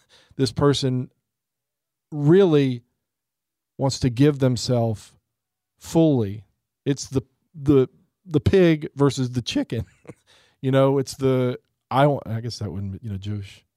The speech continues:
Anyway, forget. <laughs> I digress. But I think this culture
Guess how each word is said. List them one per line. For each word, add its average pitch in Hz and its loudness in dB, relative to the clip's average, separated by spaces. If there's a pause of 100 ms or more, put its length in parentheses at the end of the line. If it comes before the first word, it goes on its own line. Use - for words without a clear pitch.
(140)
Anyway, 92 -4 (200)
forget. 107 -4 (480)
<laughs> - -14
I 151 4
digress. 104 -4 (400)
But 139 4 (1160)
I 208 4
think 160 0
this 143 4
culture 127 2